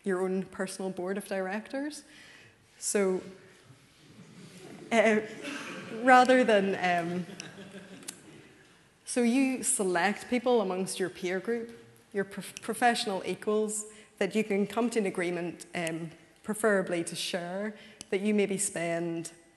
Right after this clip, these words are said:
uh, say, for example, what I've done in the past is with three of us, and we get together once a month, and each person gets half an hour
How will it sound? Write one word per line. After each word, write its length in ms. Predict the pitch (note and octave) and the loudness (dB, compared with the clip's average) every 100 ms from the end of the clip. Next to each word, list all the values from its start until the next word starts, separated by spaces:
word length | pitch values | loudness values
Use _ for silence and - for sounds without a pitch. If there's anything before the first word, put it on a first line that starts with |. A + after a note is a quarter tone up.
| _ - - - - | _ -10 -10 -12 -10
uh, 380 | E3+ D#3+ D#3+ D#3+ - - - - | -8 -6 -6 -6 -8 -16 -20 -6
say, 280 | - A3+ G3 | 0 2 2
for 260 | - - | -2 -6
example, 340 | G3 G3+ F#3 F#3 | -2 -2 -2 -2
what 140 | F3 | -2
I've 180 | F3 F3 | -2 -2
done 140 | E3+ | -4
in 80 | E3+ | -4
the 60 | E3+ | -6
past 260 | F3+ E3+ | -6 -6
is 160 | E3+ - | -6 -6
with 100 | F3 | -8
three 540 | - - - G#3 G3 | -10 -14 -8 0 0
of 100 | G3 | 0
us, 320 | G#3+ G#3 - - - _ _ | -2 -6 -10 -14 -20 _ _
and 160 | F3+ F3+ | -6 -4
we 220 | F3 E3 | -4 -4
get 180 | E3 F3+ | -4 -4
together 300 | - F3 F3 | -4 -4 0
once 260 | A3+ C4+ | 0 0
a 40 | F#3+ | -2
month, 280 | E3 F3 - - - - - _ _ _ _ | -4 -6 -8 -14 -20 -20 -20 _ _ _ _
and 100 | F3+ | -2
each 220 | G3+ A3+ - | 0 -2 -2
person 320 | G#3 - F#3 | -4 -2 -4
gets 180 | E3+ - | -6 -8
half 380 | - A3 A3 | -6 -4 -4
an 80 | G3 | -4
hour 380 | E3 D#3+ F3+ G3+ | -4 -4 -4 -4